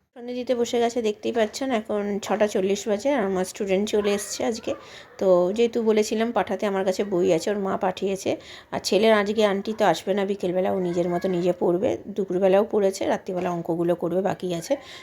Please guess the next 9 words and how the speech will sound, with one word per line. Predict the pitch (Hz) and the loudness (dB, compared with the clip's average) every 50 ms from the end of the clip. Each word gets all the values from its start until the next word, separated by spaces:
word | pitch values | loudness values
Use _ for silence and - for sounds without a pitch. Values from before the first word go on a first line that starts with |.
| - - - | -20 -8 -6
তো | 202 | -2
নতুন | 196 202 185 - 202 190 | 0 0 2 2 2 2
অঙ্ক | 185 175 180 - - 202 | 2 2 2 0 -2 0
সেইগুলো | - 175 160 175 165 170 165 | 2 2 2 4 2 2 2
করছে, | 170 - 151 - - - - | 0 -2 -6 -6 -4 -2 -2
এখন | 202 - 175 170 175 | 0 0 -2 -4 -4
শিখছে | - - 190 - - - 196 | -2 -4 -6 -6 -4 -2 -2
আস্তে | 170 165 - - - | -2 -2 -4 -8 -10
আস্তে। | 165 - - - | -10 -8 -10 -10